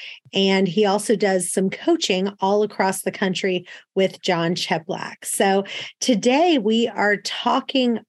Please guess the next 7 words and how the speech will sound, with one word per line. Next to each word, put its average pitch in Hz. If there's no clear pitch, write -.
about 175
lead 208
gen 240
and 180
how 226
to 208
convert 180